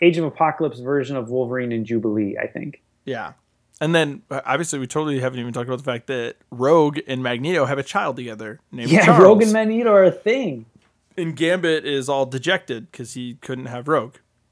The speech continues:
Speaker 1: Which, that was kinda cool because in the,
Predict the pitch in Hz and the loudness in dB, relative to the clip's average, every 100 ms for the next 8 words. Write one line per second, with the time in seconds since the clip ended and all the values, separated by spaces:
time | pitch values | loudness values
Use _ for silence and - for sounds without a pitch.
0 | _ _ _ _ _ _ _ _ - 190 | _ _ _ _ _ _ _ _ 0 0
1 | - - - 233 311 294 311 269 - 202 | 0 -16 2 2 4 0 -2 -4 -2 2
2 | 180 151 180 160 180 175 151 135 | 2 2 2 2 0 -2 -2 -4